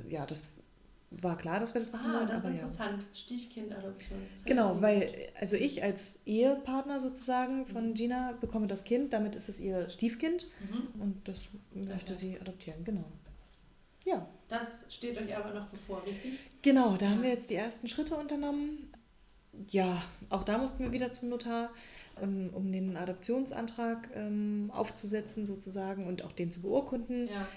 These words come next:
Speaker 1: und eine Ausfertigung zu erstellen für das Familiengericht.
Speaker 2: Ja.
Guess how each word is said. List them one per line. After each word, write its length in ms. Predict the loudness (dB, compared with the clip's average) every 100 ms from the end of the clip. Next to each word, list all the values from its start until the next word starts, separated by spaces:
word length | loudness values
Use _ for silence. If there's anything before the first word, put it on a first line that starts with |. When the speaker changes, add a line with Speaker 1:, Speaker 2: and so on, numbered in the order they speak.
| -14 0
Speaker 1:
und 120 | 2
eine 140 | 4
Ausfertigung 520 | 2 2 0 0 0 0
zu 120 | 0
erstellen 360 | 0 2 2
für 120 | 2 -2
das 120 | 0
Familiengericht. 680 | 0 2 2 0 0 -2 -8 -10
Speaker 2:
Ja. 240 | -10